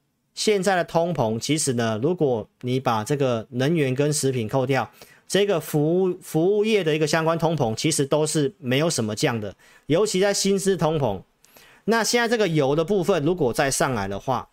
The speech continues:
那这个几率就会更大更大。五月份的通膨可能会再回升，可能会再回升，所以这个你要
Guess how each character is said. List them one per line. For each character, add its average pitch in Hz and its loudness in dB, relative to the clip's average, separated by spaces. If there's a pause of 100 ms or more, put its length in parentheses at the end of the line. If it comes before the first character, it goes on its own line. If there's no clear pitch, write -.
那 151 -2
这 175 0
个 147 0
几 143 0
率 139 2
就 127 0
会 123 2
更 113 -2
大 107 -6
更 110 -6
大。 101 -8 (520)
五 135 0
月 208 0 (140)
份 214 0
的 151 0
通 180 -2
膨 113 -4
可 113 -4
能 107 -4
会 139 0
再 135 0
回 107 -4
升， 117 -6 (1200)
可 127 0
能 131 0
会 151 0
再 147 0
回 110 -2
升， 104 -6 (500)
所 - 0
以 156 0
这 202 2
个 196 2
你 135 0
要 147 0